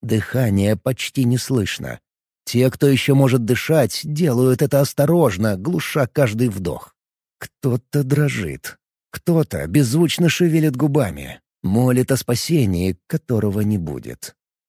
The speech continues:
Кто-то плачет, прикрывая рот, чтобы не сорваться в рыдание. И только Илана не подает ни одного внешнего признака отчаяния.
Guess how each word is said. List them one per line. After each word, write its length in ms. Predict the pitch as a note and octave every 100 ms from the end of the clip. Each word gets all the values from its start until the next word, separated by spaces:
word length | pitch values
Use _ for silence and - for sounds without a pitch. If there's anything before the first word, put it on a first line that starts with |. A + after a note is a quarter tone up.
| _
Кто-то 280 | - C#3+ C3+
плачет, 640 | C#3+ D3+ A#2+ - - -
прикрывая 540 | - B2+ C3 B2+ A#2+ A#2+
рот, 280 | D3+ C3+ -
чтобы 400 | - - - C#3+
не 100 | D3
сорваться 560 | E3 C#3+ C#3 A2 C3+
в 60 | A#2
рыдание. 640 | C3 A2 D2+ B1+ A#1 A#1+ _ _ _ _ _ _ _
И 180 | F#2+ B2+
только 480 | - D3+ D3 A2+ D3
Илана 500 | D3 D3 D#3+ B2+ A#2
не 160 | B2
подает 480 | B2+ C3 C3+ D3+ -
ни 160 | D3 D3+
одного 500 | C#3+ B2 C#3+ D3 C#3
внешнего 480 | C3 C#3+ - C3+
признака 540 | C3 C#3 C3 A#2 A2+ B2
отчаяния. 720 | G#2+ - F#2+ B1+ B1+ A#1+ -